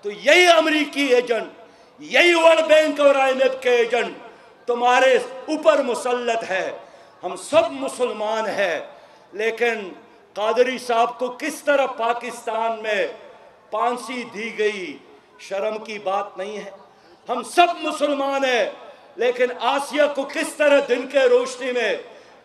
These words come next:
वीआईपी बनाकर बाहर भेजा गया, शर्म की बात नहीं है? हम सब गैरतमंद मुसलमान हैं, लेकिन किस तरह रेमंड डेवर एक कातिल को अपने मुल्क भेजा गया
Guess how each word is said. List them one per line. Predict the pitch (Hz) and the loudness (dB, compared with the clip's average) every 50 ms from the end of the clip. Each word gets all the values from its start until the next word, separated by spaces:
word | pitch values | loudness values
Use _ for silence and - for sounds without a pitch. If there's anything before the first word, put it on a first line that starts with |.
| 156 | -16
वीआईपी | 165 233 285 294 311 330 320 302 294 294 285 285 | -6 0 2 4 4 6 4 4 2 0 -2 0
बनाकर | 285 277 262 262 262 269 269 262 254 262 240 | 0 0 0 2 2 0 0 0 -2 -2 -2
बाहर | 233 247 247 247 240 220 233 240 233 | 0 0 2 4 4 6 4 4 2
भेजा | 190 220 226 226 226 226 214 | 0 -2 -4 -2 0 -2 -2
गया, | 214 208 202 202 202 190 180 151 - - - - - - - - - - - - | -2 -2 -2 0 0 2 2 0 -2 -6 -12 -16 -18 -20 -20 -20 -20 -20 -14 -10
शर्म | 214 226 233 240 240 240 | -8 -6 -4 -4 -4 -4
की | - - 240 214 | -6 -10 -12 -12
बात | 220 208 202 214 226 226 226 - 208 | -8 -6 -4 -2 -2 -4 -6 -10 -10
नहीं | 220 233 240 220 | -8 -6 -4 -4
है? | 208 220 220 - - - - - - - - - - | -4 -4 -6 -8 -12 -18 -20 -20 -20 -20 -18 -4 -2
हम | 294 285 - | -2 -2 -2
सब | - - - 359 349 349 349 - | -4 -2 4 4 4 4 4 2
गैरतमंद | - 320 320 311 302 294 294 285 285 294 294 285 | 4 6 6 6 6 2 0 0 0 0 0 0
मुसलमान | 285 269 277 269 269 254 247 247 247 254 262 254 247 | -2 -4 -2 -2 -2 -2 -2 -2 -2 -2 -2 0 0
हैं, | 240 233 214 180 - - - - - - - - - | 0 0 0 0 -2 -4 -12 -18 -20 -20 -20 -8 2
लेकिन | 240 262 254 262 269 247 233 | 2 2 2 2 -2 -4 -4
किस | - - 359 339 - - - | 0 4 4 4 4 2 0
तरह | 311 302 285 285 262 | 2 4 4 4 6
रेमंड | 233 262 285 285 285 277 269 262 247 | 6 8 6 6 6 4 0 -2 0
डेवर | - 254 269 269 262 262 254 254 - - 240 | 2 2 4 4 2 0 -2 -4 -4 -6 -6
एक | 233 233 | -6 -6
कातिल | - - - - 254 294 285 294 285 277 | -6 -10 -4 2 2 4 6 6 4 4
को | 277 269 262 233 202 165 135 - - - - - - - - - - - - _ _ _ - _ _ _ - | 4 2 2 2 2 0 -4 -6 -12 -14 -16 -18 -20 -20 -20 -20 -20 -20 -20 _ _ _ -20 _ _ _ -2
अपने | 226 233 233 269 262 262 | -2 -2 -2 -2 -2 -2
मुल्क | 240 247 262 269 262 254 | 0 2 0 0 0 -4
भेजा | 185 202 226 240 240 240 233 240 | -4 0 0 0 2 2 2 0
गया | 240 - 214 220 226 226 220 220 - | 0 0 0 0 0 2 0 -2 -4